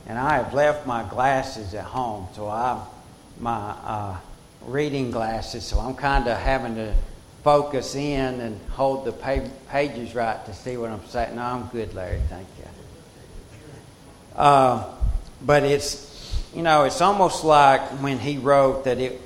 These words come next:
he did this miracle on the Sabbath, that he did it on purpose, um, to, uh,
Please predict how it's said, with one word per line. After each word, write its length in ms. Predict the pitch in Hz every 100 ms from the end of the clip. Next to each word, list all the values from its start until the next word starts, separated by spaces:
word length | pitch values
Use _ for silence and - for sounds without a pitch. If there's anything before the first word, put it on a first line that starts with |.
| -
he 140 | 127
did 300 | 117 143 143
this 240 | 135 131 -
miracle 440 | 131 127 123 120
on 240 | 123 120
the 80 | 113
Sabbath, 680 | - - 123 113 98 113 110 -
that 320 | 117 113 107 101 - - - -
he 140 | 135
did 260 | 117 151 143
it 200 | 135 135
on 220 | 127 113
purpose, 920 | - 147 180 - 80 101 - - - - - - - - - -
um, 500 | 117 117 110 107 110 92 - - - - - - - - - - - -
to, 480 | - 139 123 123 120
uh, 340 | 117 113 107